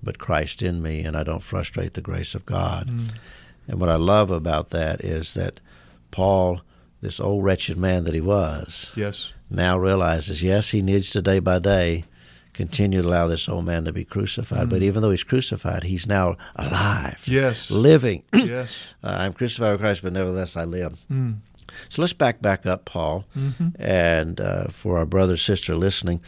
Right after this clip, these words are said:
Speaker 1: let's just chat about each of these four.
Speaker 2: Mm-hmm.
Speaker 1: And there are other times that the scriptures gives us that Paul was getting revelation. I want every listener to understand again, this whole process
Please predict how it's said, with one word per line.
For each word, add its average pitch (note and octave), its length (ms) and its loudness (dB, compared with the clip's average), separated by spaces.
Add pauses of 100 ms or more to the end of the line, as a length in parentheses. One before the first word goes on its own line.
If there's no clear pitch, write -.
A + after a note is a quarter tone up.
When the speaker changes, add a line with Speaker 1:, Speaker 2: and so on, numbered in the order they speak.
(140)
Speaker 1:
let's D3 180 0
just - 220 0
chat G#2+ 300 2
about E2+ 240 0
each G#2 260 -2
of G2+ 60 -2
these F2 240 -2
four. F#2 500 0 (200)
Speaker 2:
Mm-hmm. A#2+ 300 -4 (380)
Speaker 1:
And F#2 200 0
there F2+ 80 4
are F#2+ 100 6
other A#2 140 2
times F#2+ 480 0
that F#2+ 100 -8
the G2 100 -6
scriptures G2+ 460 -4
gives F#2+ 300 -2
us F#2+ 140 -6
that F2+ 120 -4
Paul F2+ 240 2
was F2+ 140 -2
getting F2+ 280 -2
revelation. G2 840 2
I E2 80 -2
want F2+ 180 -2
every A#2 260 4
listener A#2 380 2
to F2 200 0
understand G2 640 0
again, F2 480 -2 (720)
this G2+ 200 -4
whole A#2 220 4
process - 1000 0